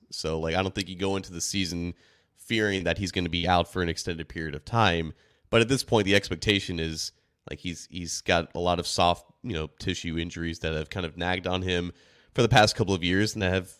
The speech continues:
unfortunately sidelined him for a handful of weeks every single season. So,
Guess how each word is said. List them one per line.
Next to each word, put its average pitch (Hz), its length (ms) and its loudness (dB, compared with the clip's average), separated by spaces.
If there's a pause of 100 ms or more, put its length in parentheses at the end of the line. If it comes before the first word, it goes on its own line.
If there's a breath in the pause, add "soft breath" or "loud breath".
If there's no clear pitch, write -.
unfortunately 95 460 0
sidelined 90 500 2
him 87 180 -2
for 85 240 -2
a 82 60 0
handful 92 320 -2
of 85 80 -4
weeks 87 240 -4
every 85 240 -2
single 82 260 -10
season. 95 380 -6
So, 82 320 0